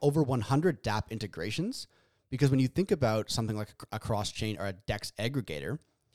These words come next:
this can be integrated with any sort of wallet that wants to use, you know, if you're using MetaMask or Trust Wallet or any kind of new wallet, if you wanna make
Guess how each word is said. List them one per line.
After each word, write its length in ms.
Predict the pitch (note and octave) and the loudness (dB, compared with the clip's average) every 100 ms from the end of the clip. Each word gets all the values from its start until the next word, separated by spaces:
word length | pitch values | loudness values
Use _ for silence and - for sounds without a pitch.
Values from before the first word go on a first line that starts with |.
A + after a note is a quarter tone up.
| _ - - _ _ _ | _ -20 -20 _ _ _
this 160 | C3 D3 | -4 -2
can 100 | E3 | 2
be 120 | C#3+ | 2
integrated 400 | C3 A#2 A#2+ A2+ | 2 0 0 0
with 160 | A2+ - | -2 0
any 160 | C3+ D3 | 2 4
sort 220 | C#3+ B2 | 2 0
of 80 | F#2 | 0
wallet 380 | G#2 G#2 D2+ - - | 2 2 0 -6 -4
that 140 | F#2 | -2
wants 220 | G#2+ G#2 | 0 -2
to 100 | - | -2
use, 220 | G2+ G2 G#2 | -2 -2 -2
you 60 | |
know, 60 | F#2+ | -4
if 120 | - | -2
you're 140 | A2 | -2
using 340 | A2+ G#2 G#2 G2+ | 0 -2 -2 -2
MetaMask 460 | A2 G#2 F#2+ G2 | -2 -2 -4 -6
or 40 | G#2 | 0
Trust 280 | C3+ C3+ G#2 | 2 4 4
Wallet 260 | G2+ G2+ - | 2 2 -4
or 60 | A#2+ | -4
any 120 | B2 | -2
kind 200 | - G#2+ | -2 -2
of 80 | F#2+ | -2
new 240 | C3+ A#3+ | 2 2
wallet, 400 | A#2 D2+ E2 A2 _ _ - | 2 2 0 -4 _ _ -6
if 140 | A2+ | 0
you 80 | B2+ | 2
wanna 200 | A#2+ A2 | 2 2
make 300 | G#2+ G#2 | 0 0